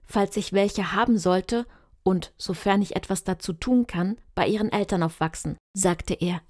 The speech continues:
Und der Ausdruck in seinen blauen Augen ist so entschlossen und ernst, dass ich ganz rot werde. "Treu sein ist das Wichtigste", sagt er, und das finde ich auch.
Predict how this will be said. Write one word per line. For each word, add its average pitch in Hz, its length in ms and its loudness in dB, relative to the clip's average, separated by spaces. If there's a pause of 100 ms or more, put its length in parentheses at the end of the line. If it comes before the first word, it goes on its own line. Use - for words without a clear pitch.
(420)
Und - 280 -4 (160)
der - 180 -4
Ausdruck 170 500 -2
in 180 140 -2
seinen 170 380 0
blauen 202 420 2
Augen 202 400 0 (400)
ist - 180 -14 (140)
so 277 220 4
entschlossen 220 580 -2
und 160 220 -2
ernst, 196 380 -2 (540)
dass - 200 -14
ich - 180 -12
ganz 247 460 -4
rot 220 320 -4
werde. 180 380 -2 (1600)
"Treu 254 240 4
sein 240 240 4
ist 240 160 0
das 233 160 -2
Wichtigste", 196 560 -2 (180)
sagt - 380 -4
er, 202 240 -2
und 190 160 -4
das 190 140 -6
finde 196 240 0
ich - 140 -4
auch. 254 280 0